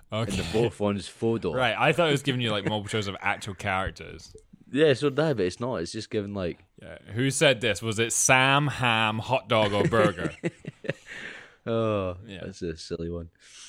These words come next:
Speaker 1: Uh, it says, yeah, Frodo discusses this thought with
Speaker 2: All right,
Speaker 1: Bilbo
Speaker 2: well,
Speaker 1: as they
Speaker 2: that's,
Speaker 1: meet again.
Speaker 2: that's ten questions, ten out of ten, a hundred percent.
Speaker 1: Wow.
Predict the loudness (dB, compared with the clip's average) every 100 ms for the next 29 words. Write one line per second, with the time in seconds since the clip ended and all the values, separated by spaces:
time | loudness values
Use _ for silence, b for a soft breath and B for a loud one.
0 | B -2 4 4 4 2 4 4 2 -2
1 | -2 -2 0 0 0 -2 -4 -6 -8 -8
2 | -10 -10 -10 -6 -4 -4 -4 -2 0 -2
3 | -6 -6 -2 2 2 0 -4 -10 -18 -18
4 | -16 -2 0 0 -4 -6 -4 0 0 0
5 | -8 -8 -8 -10 -12 -12 -10 -8 -8 -8
6 | -10 -8 -8 -10 -12 -14 -16 -16 _ _
7 | b b b _ _ -10 -2 0 0 -4